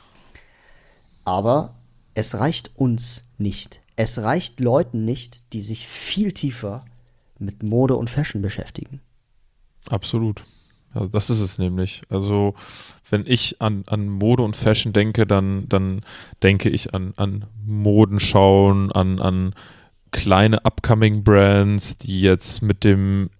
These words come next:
Speaker 2: L V M H-Preis zum Beispiel ausgezeichnet wurden, ähm, ähm, so krassen Newcomern wie Simon, Simon Porte-Jacquemus zum Beispiel. Also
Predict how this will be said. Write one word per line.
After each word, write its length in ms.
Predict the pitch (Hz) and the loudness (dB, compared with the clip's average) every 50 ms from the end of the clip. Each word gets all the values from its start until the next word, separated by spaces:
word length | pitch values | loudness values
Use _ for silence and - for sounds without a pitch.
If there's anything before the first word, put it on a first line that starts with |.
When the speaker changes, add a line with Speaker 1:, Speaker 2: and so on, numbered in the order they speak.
| _ - | _ 0
Speaker 2:
L 200 | - 107 101 98 | 4 4 4 6
V 60 | 101 | 6
M 180 | 107 104 104 - | 6 4 4 6
H-Preis 880 | - 101 98 98 - - - - - - - 104 101 101 101 98 - | 6 6 6 6 4 -2 -2 -2 -2 2 4 6 6 6 6 4 2
zum 180 | - - 104 98 | 0 -2 2 4
Beispiel 340 | 98 92 98 - - 110 - | 4 4 4 2 2 0 0
ausgezeichnet 800 | 87 98 - - - - - - 90 92 95 107 101 87 - - | 0 0 -2 -4 -8 -4 0 2 2 2 2 0 -4 -4 -4 -2
wurden, 400 | 95 92 95 92 98 92 90 95 - - - - - - - - _ - | 0 0 0 0 0 -4 -6 -6 -10 -14 -18 -20 -20 -20 -20 -20 _ 0
ähm, 380 | 101 95 90 92 92 92 92 98 | 4 4 4 4 4 2 2 2
ähm, 280 | 104 95 98 95 95 - | 2 2 2 2 0 -2
so 240 | 101 104 101 98 - _ _ | 0 2 2 0 0 _ _
krassen 640 | - - - - 110 110 - - 123 110 107 107 101 - | -12 -4 0 0 2 2 2 2 4 4 4 2 2 0
Newcomern 840 | 110 107 104 113 117 - - - 104 98 98 98 101 104 101 95 | 2 4 6 6 6 6 4 2 4 4 4 2 2 0 -2 -2
wie 220 | 107 110 107 107 110 | 0 2 2 2 2
Simon, 580 | 107 - - - 117 113 107 107 104 104 104 - | 0 -2 -2 0 0 2 4 4 4 4 4 2
Simon 420 | - - - 104 104 107 104 101 | 0 0 2 2 4 4 2 2
Porte-Jacquemus 880 | - - 107 104 110 - 110 101 - - 113 107 101 101 101 104 104 95 | 2 2 2 2 2 0 0 -2 0 -2 0 4 6 8 8 8 8 6
zum 220 | - - 110 98 92 | 6 2 0 2 4
Beispiel. 480 | 92 90 90 92 - - - 98 95 | 4 4 4 2 0 0 2 4 4
Also 320 | 90 98 98 101 104 101 | 4 4 4 4 4 2